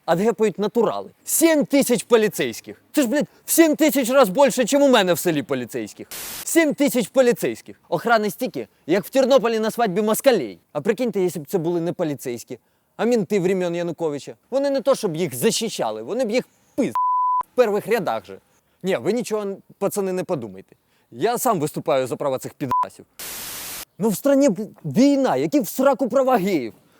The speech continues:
Ви спочатку солдат обуйте, нагодуйте, пенсіонерам вовремя платіть пенсію. А вони, блядь, перед Європою виїбаються. Типа, а у нас все хорошо, у всіх рівні права.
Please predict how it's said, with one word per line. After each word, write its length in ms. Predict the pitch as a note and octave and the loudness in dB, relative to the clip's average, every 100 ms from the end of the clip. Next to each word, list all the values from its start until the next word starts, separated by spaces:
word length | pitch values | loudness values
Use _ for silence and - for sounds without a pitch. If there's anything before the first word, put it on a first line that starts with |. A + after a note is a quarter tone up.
| _ | _
Ви 100 | B3+ | -2
спочатку 380 | B3+ C#4 C4 B3 | -2 0 2 2
солдат 340 | - G3+ G3 | 2 2 0
обуйте, 540 | - F#3+ F#3 F3+ - E3+ | 2 2 4 0 0 0
нагодуйте, 640 | A#3 G#3+ G3+ G3+ D#3+ - - _ | 4 4 4 0 -2 -6 -18 _
пенсіонерам 720 | C#4 C4 C#4+ C4+ C4+ C4 A#3 - _ _ | 0 0 2 2 4 2 0 -4 _ _
вовремя 420 | D#3+ C#4 A#3 B3+ A#3 | 4 6 6 4 4
платіть 360 | C4+ - A3 | 4 2 -4
пенсію. 560 | - A#3+ C#3+ B2 B2+ F#2+ | 0 0 0 -4 -8 -6
А 80 | A3+ | -2
вони, 200 | C#4 C4 | 0 0
блядь, 200 | F#3+ F#3+ _ _ _ | -2 -8 _ _ _
перед 280 | B3 A3+ F3+ | 4 4 4
Європою 520 | A3+ F#3 F#3+ - B2+ | 0 2 0 0 -6
виїбаються. 500 | C3 B5 - - A#2+ - _ _ | -4 -2 -2 -4 -6 -14 _ _
Типа, 280 | B3+ B3 G#3 _ | 2 2 2 _
а 100 | G#3+ | 6
у 80 | A#3+ | 6
нас 180 | C4+ G#3+ | 6 0
все 200 | - A3+ | 2 2
хорошо, 560 | G#3 A3 G3+ D4 C4+ - | 4 2 0 0 0 0
у 60 | A3 | -2
всіх 280 | G3 B3 F#3 | 0 0 0
рівні 260 | G3+ F#3 | -2 -2
права. 460 | F3+ E3+ D3+ G3+ | -2 -2 0 -2